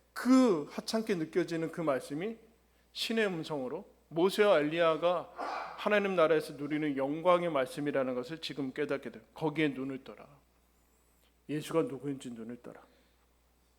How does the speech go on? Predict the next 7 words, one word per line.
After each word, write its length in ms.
십자가의 560
예수가 460
영광의 580
예수다라는 640
것을 340
눈을 200
뜬다. 240